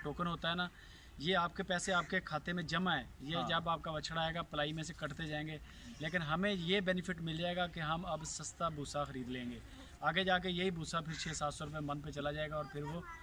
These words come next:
Speaker 1: मुश्किल हो जाएगी। गंदम का भी साथ में season है, गंदम भी हम ले रहे हैं। सारी बात है, गंदम main item है हमारे वनडे का, गंदम और मकई। आगे महीने तक तकरीबन मकई का भी season शुरू हो रहा है और inshallah इसी तरह हमारा plan है कि हम इस बार जो है ना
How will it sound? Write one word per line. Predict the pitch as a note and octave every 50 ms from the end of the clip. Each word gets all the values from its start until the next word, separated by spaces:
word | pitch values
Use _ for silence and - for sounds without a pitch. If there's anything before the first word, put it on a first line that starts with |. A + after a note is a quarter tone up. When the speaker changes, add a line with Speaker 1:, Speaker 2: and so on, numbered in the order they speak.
| - - - -
Speaker 1:
मुश्किल | D#3 D3 - - F3
हो | E3 D#3
जाएगी। | C#3+ C#3 C3+ B2+ B2+ A#2+ - - - - - - -
गंदम | - - D#3+ E3+ F#3 F#3+ F3+
का | G3 F#3+
भी | F#3
साथ | F#3+ - E3+ E3 E3
में | F3+ F3+
season | - - D#3+ D3+ E3 F3 E3+
है, | E3+ D#3+ D#3 - - - - - - - -
गंदम | C#3+ D3 C3+ D3 E3+ E3+
भी | E3+ E3+
हम | E3+ E3 D#3+
ले | D3+ D3+
रहे | D#3 D#3+ D#3+
हैं। | D3+
सारी | D3+ D#3+ D#3+ E3
बात | D3+ D3+ D3+ C#3+ D#3
है, | D3
गंदम | C3+ C#3+ C#3 C#3+ D#3 D#3 D#3 D#3+ - - - D3
main | C3+ D#3 E3 F3 E3+
item | D#3 D3 - D3 C#3+ C#3
है | C3+ C#3
हमारे | C3+ C3+ C3+ C3+ C3+
वनडे | B2+ C#3 C3+ C3+ C#3+ C#3+
का, | C#3+ D3 C#3 - - - - - - - -
गंदम | A#3+ D#3 D3+ D#3 D3 E3 E3 F#3 -
और | D#3 C#3+ C#3+
मकई। | C#3+ C3+ B2+ D3 D3 D3+
आगे | D#3 D#3 D#3+ E3+ F3+ F3+ E3+ D3+ - - - - - - -
महीने | D#3 E3 E3+ E3+ F3 F3+ F#3
तक | F3+ E3 D3 -
तकरीबन | E3 E3 E3+ E3 D#3+ E3
मकई | E3 D3+ - D3+ D3+ C#3
का | E3 D#3+
भी | D#3 E3
season | - - C#3 C3 C#3+ C#3
शुरू | - - D3 D#3
हो | D3 C#3+ C#3
रहा | C3+ C3+
है | C3+ C#3+
और | C#3 C#3+ D3
inshallah | D3 D3 - D3+ D#3 D3+
इसी | D3 - F3
तरह | D3+ D#3+ D3+
हमारा | D3 D3 C#3+ C#3 C3
plan | - C#3+ C#3+ C#3+ D3+
है | D3+ D3
कि | - D3+
हम | C#3+ D3 D#3+ D#3 - - - - - - - D3
इस | C#3+ C#3
बार | C#3+ D3+ D#3 D#3 D#3 D3+
जो | D3+ D3+ D3+
है | D3+
ना | D#3 D#3